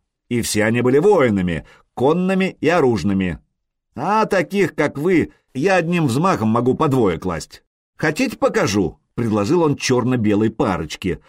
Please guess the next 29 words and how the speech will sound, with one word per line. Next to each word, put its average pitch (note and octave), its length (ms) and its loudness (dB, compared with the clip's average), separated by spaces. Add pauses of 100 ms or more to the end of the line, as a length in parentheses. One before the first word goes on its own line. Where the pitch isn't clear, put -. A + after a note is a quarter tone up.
(140)
Гордо A2+ 520 0
и C3+ 200 -2
Евтиму. G#2+ 640 -2 (760)
Нет, F2+ 480 -4
не D#3+ 120 -6
хотят. B2 760 -2 (380)
Уже C3 380 2
не G2 120 0
хотят, F2+ 500 -4 (160)
потому F#2 280 -2
что - 300 -12
это E3+ 420 -2 (300)
как A#2 240 -8
раз D#3+ 280 -2 (100)
Гордо A#2+ 480 0
схлопотал G2+ 580 -2
стрелу A2+ 520 -2
в - 100 -12
правое F#2 420 0
предплечье D3+ 760 -2 (360)
и G#3+ 120 -4
капает F3+ 560 0
теперь G2 300 -4
кровью A2+ 560 0 (240)
на F3 120 2
упавший A2+ 480 -2
под A#2+ 160 -2
ноги D#2+ 240 -4
нож. B2 400 -4